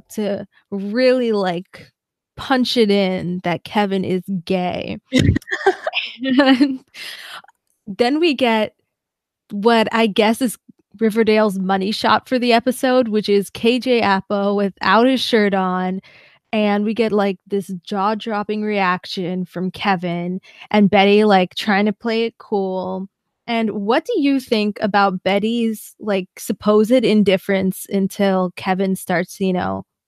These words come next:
Speaker 1: push her?
Speaker 2: Hmm. That's a really good question.
Speaker 1: You don't
Speaker 2: I'm
Speaker 1: have to have an answer, but
Speaker 2: I think it's really,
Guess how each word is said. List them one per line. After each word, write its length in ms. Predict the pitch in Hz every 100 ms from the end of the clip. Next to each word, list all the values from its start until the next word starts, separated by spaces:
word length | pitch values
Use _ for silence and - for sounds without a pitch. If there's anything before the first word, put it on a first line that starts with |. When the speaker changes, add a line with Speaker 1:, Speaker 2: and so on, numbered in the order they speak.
| _ -
Speaker 1:
push 280 | - 190 -
her? 360 | - - 190 - _ _ _ _ _ _ - - _ _ _ _ _ _ _ -
Speaker 2:
Hmm. 520 | 226 202 185 175 175 170 _ _ _ _ _ _ - -
That's 160 | 220 330
a 60 |
really 200 | 320 302
good 220 | 277 277 -
question. 1040 | - 180 - - 285 311 311 320 320 311 _ _ _ _ _ _ _ - _ _ _ _ _ _ _ _ _ -
Speaker 1:
You 140 | 254
don't 160 | 320 311
Speaker 2:
I'm 80 | 220
Speaker 1:
have 140 | 208
to 100 | 247
have 160 | 220 202
an 100 | 202
answer, 600 | 170 175 - 220 220 233 - -
but 320 | 185 185 - _ _ _ _ _ _ _ _ _ _ - - _ _ _ _ _ _ _ - - -
Speaker 2:
I 100 | 262
think 180 | 466 571
it's 160 | -
really, 460 | 440 453 466 427